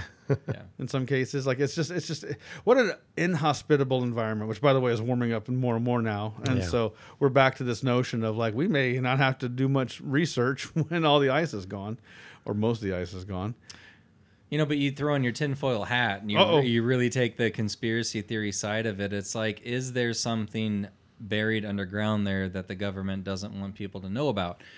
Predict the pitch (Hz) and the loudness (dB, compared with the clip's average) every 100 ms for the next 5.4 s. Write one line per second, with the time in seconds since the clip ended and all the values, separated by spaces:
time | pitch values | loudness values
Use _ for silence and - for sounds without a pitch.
0 | - - 127 107 - 117 123 110 113 120 | -20 -2 0 0 0 2 2 0 0 2
1 | 117 143 139 123 123 120 113 117 117 113 | 2 2 6 8 8 6 4 2 2 4
2 | 110 - 113 107 107 104 107 101 98 101 | 2 2 2 4 2 0 0 0 2 0
3 | 101 104 98 - - 117 98 143 170 139 | 2 0 -2 -6 -2 0 2 4 6 6
4 | 98 113 110 101 95 139 113 113 131 123 | 4 6 6 6 4 2 2 0 0 0
5 | 127 123 113 107 | 0 0 0 -4